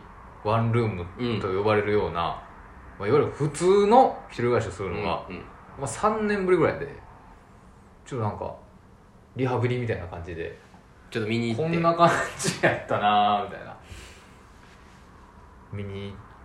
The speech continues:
Speaker 1: 見-、別に見に行ったわけじゃない。
Speaker 2: 見に行ったわけじゃないけど。
Speaker 1: <laughs> なんか、どうしてもそっちに、
Speaker 2: まあまあまあまあ。
Speaker 1: あ、家電はこうやっ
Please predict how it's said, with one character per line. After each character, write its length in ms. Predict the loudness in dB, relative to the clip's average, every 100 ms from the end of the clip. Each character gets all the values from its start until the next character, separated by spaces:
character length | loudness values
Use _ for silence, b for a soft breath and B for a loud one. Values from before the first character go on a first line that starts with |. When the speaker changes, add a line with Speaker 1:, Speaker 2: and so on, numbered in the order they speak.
| -20 -20 -20 -12
Speaker 1:
見-、 160 | -8 -6
別 140 | -6
に 40 |
見 120 | -4 -2
に 100 | -2
行 60 |
っ 60 | -2
た 100 | -2
わ 40 | -2
け 60 |
じ 60 | -2
ゃ 40 |
な 60 | -4
い。 160 | -2 0
Speaker 2:
見 80 |
に 80 | 2
行 40 | 8
っ 20 |
た 80 | 10
わ 60 | 12
け 60 |
じ 40 | 12
ゃ 40 |
な 260 | 12 12 10
い 40 |
け 80 | 10
ど。 140 | 8 10
Speaker 1:
<laughs> 20 |
な 80 | 10
ん 20 |
か、 80 | 12
ど 180 | 12 12
う 40 |
し 40 | 12
て 80 |
も 60 | 10
そ 160 | 8 6
っ 120 | 4
ち 140 | 4
に、 180 | 6 6
Speaker 2:
ま 140 | 4
あ 20 | 4
ま 160 | 2
あ 20 |
ま 140 | 0 8
あ 20 |
ま 80 | 10 10
あ。 20 |
Speaker 1:
あ、 200 | 6 4
家 40 |
電 420 | 4 2 2 -2 -6
は 360 | 0 2 2
こ 200 | 4 4
う 20 |
や 60 |
っ 100 | 4